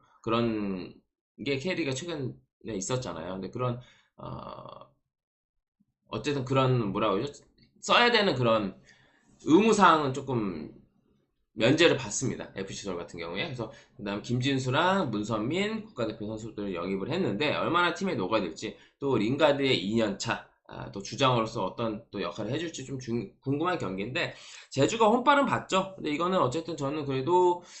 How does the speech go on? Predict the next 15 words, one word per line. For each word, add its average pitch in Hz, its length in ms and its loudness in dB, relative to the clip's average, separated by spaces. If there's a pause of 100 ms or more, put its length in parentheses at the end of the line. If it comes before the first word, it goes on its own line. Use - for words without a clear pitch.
(180)
어, 101 300 -2
조나탄 135 400 -2
결장, 98 500 -6
그다음 98 280 -4
가능성도 107 420 -6
있고, 80 400 -12 (100)
그다음에 143 640 -2 (140)
어떤 104 240 -10
공격 117 320 -2
쪽에 104 760 -2
또 98 160 -8
좌측 123 300 -4
라인 110 180 0
쪽의 104 220 -6
변화가 104 680 -2